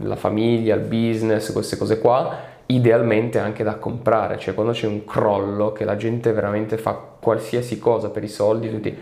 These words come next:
che ti compri case, attività, business, cioè ti compri qualsiasi cosa, ok? Io ho fatto un approfondimento al liceo su,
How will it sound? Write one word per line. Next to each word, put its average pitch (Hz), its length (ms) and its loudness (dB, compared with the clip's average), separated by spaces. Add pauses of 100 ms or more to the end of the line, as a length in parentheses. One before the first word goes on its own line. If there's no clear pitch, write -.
(460)
che - 140 -18
ti 95 120 -4
compri 101 440 -2
case, 104 440 2
attività, 104 760 0
business, 107 520 0
cioè - 200 -6
ti - 100 -10
compri 113 400 0
qualsiasi 110 640 -2
cosa, 110 400 2 (260)
ok? 107 400 -2 (380)
Io 113 120 4
ho 110 40 4
fatto 110 240 -4
un 110 60 4
approfondimento 120 720 -2
al 117 80 0
liceo 120 500 2
su, 113 480 -2